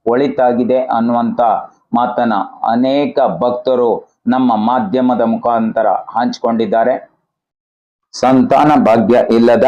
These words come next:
ಅನೇಕ ದಂಪತಿಗಳು ಈ ಕ್ಷೇತ್ರಕ್ಕೆ ಬಂದು ತಾಯಿಗೆ ಮೊರೆ ಹೋಗಿ ತಾಯಿಯ ಸೇವೆಯನ್ನ ಮಾಡಿದ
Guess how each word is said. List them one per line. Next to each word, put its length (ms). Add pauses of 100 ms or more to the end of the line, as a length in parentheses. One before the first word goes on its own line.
(200)
ಅನೇಕ 400
ದಂಪತಿಗಳು 840
ಈ 180
ಕ್ಷೇತ್ರಕ್ಕೆ 560
ಬಂದು 580 (340)
ತಾಯಿಗೆ 580
ಮೊರೆ 280
ಹೋಗಿ 460 (280)
ತಾಯಿಯ 400 (340)
ಸೇವೆಯನ್ನ 640 (500)
ಮಾಡಿದ 360